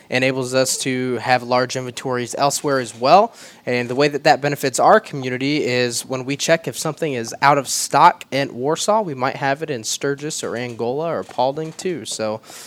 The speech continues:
uh, just urge you guys to get involved in your communities any way you can,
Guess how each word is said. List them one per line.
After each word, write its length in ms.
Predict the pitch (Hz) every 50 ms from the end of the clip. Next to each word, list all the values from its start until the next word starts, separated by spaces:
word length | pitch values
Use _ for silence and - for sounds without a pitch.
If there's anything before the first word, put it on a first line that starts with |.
| - - - _ _
uh, 320 | 123 113 113 110 107 107 98 104 - _ _ _ _ _
just 160 | - 131 120 135
urge 180 | 143 147 139
you 60 | 143
guys 360 | 135 143 139 143 143 147 - -
to 260 | - 131 120 117 107 - - _ _ - 135
get 160 | 120 180 208
involved 520 | 220 202 180 156 160 165 170 180 165 147
in 80 | 156 147
your 120 | 151 147
communities 840 | 147 - 143 139 135 135 131 131 123 131 135 139 123 - - - - _ _ _ _ _ _ _ _ _ _ _ -
any 300 | 135 156 170 170 170 165
way 220 | 151 143 139 139 139
you 180 | 143 147 143
can, 420 | 139 - - 135 131 131 139 139